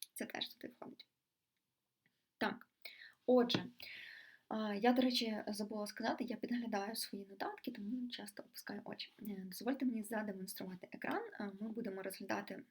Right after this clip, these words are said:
я вам покажу відразу там ці відгуки, і ми будемо, і я буду їх коментувати по пунктам. Е, оскільки я почала з Tone of Voice, я сильно довго на ньому зупинятись не буду, але дещо прокоментую. Е,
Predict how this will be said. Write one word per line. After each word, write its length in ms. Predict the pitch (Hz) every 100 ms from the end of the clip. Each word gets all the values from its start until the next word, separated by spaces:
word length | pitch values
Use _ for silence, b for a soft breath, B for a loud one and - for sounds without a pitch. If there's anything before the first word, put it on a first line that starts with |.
| _ _ 220
я 140 | 220
вам 160 | 202 185
покажу 420 | 190 190 190 -
відразу 380 | 196 - 185 -
там 160 | - 202
ці 120 | -
відгуки, 400 | 233 480 453 427 381 - B B B B B B 277 -
і 480 | 240 247 247 247 240
ми 260 | 208 226 240
будемо, 880 | - 208 226 214 208 202 208 202 -
і 80 |
я 120 | 220 247
буду 180 | 240
їх 140 | 226 -
коментувати 840 | 214 220 220 262 392 440 320 269 247 -
по 180 | 320
пунктам. 420 | 320 180 180 - - - B B B
Е, 220 | 220 220 -
оскільки 380 | - - 320 240
я 60 |
почала 300 | 247 247 247
з 100 | 247
Tone 200 | 247 226
of 160 | - 220
Voice, 280 | 277 480 -
я 200 | 247 269
сильно 440 | - 269 269 233 202
довго 420 | 214 240 233 202
на 100 | 202
ньому 220 | 226 220
зупинятись 540 | 202 226 214 202 -
не 60 | 233
буду, 380 | 277 523 427 -
але 180 | 208 233
дещо 420 | 226 240 - 233
прокоментую. 920 | - 233 240 226 214 208 202 175 180 - _ B B B B B B
Е, 180 | 202